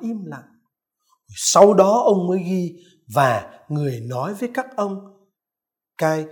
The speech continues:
epen autois." Vậy, đây không chỉ là sự nhát đảm sợ sệt của các môn đệ khi phải đối diện với trận cuồng phong, bởi lẽ trận cuồng phong đã kết thúc mà. Đây là sự nhát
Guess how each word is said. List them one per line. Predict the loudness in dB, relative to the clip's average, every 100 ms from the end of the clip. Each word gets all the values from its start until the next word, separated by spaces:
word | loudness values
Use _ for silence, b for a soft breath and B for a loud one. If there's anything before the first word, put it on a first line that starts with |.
| -16 _
epen | -8 -6 -4 -6 -4
autois." | -4 -2 -2 -2 -4 -10 -14 _ _ _ _ _ _ _ -2
Vậy, | -2 -2 -14 _ _ _ _ _ _
đây | 8 8
không | 8 2 2 -2
chỉ | -2 0
là | 2 0 0
sự | -2 -2 0
nhát | 4 4 4
đảm | 0 0
sợ | 0 0
sệt | 2 -2 0
của | -2 -4
các | -2
môn | 2 2 6
đệ | 6 4
khi | 2 2 4
phải | 4
đối | 6 4
diện | 6 6 6
với | 4 4
trận | 4 4 2
cuồng | 2 2
phong, | 0 0 0 -10 -20 _ _ _ _
bởi | 0 2
lẽ | 2 0 4
trận | 4 6
cuồng | 4 4 2
phong | -2 -2 -2
đã | -2 -2 -4
kết | -6 -2
thúc | -4 -4
mà. | -4 -4 -4 -12 _ _ _ _ _ 8
Đây | 8 8
là | 4
sự | -2 -6 -4
nhát | 4 4